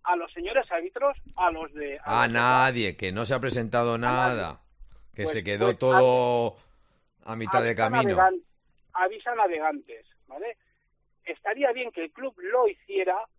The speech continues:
Speaker 1: ¿vale? Para tenerlo como arma de presión. Arma de presión porque ya lo vimos, y ya lo dijiste tú el otro día,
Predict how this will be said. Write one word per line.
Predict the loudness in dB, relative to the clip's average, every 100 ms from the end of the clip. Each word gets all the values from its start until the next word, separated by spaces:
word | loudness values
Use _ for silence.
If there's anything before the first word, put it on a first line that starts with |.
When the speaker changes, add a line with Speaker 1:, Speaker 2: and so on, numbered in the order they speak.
| _ -14
Speaker 1:
¿vale? | -8 -8 -10 _
Para | 4 4
tenerlo | 2 -2 2 2
como | 2 0
arma | 0 0 2
de | 0
presión. | -2 -18 -12 -14 -12
Arma | -12 -6 0
de | 0
presión | -2 -6 -4 -4
porque | -6 -8 -8 -14 _
ya | -2 2
lo | 2
vimos, | 0 -6 -2 -2 -4 _
y | -8
ya | 0
lo | 2
dijiste | 2 -2 -8 -8
tú | -6 -6 -6 -6
el |
otro | -8 -6 -2
día, | 0 0